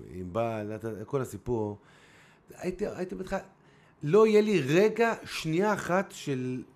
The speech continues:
כעס, או עצבות, או באסה, או בחיים. אתה מבין? כל אדם שתפנה אליו ותגיד לו את זה, רווקה שמתה להתחתן, רווק שמת, זה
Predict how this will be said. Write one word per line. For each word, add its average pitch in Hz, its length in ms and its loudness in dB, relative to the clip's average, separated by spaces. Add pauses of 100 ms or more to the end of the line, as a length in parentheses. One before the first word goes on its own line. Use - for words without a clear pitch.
(840)
כעס, 123 760 0
או 107 160 -2
עצבות, 120 600 -2
או 110 100 -4
באסה, 117 680 0
או 101 480 -8 (220)
בחיים. 82 360 -8 (560)
אתה 98 80 -10
מבין? 139 220 -4 (1300)
כל 190 180 -4
אדם 165 140 0
שתפנה 110 340 -4
אליו 104 160 0
ותגיד 98 260 -6
לו 95 80 -2
את 90 80 -4
זה, 90 160 -4
רווקה 98 640 -4
שמתה 110 480 -6
להתחתן, 92 420 -10
רווק 101 380 -6
שמת, 107 500 -6
זה 117 140 -8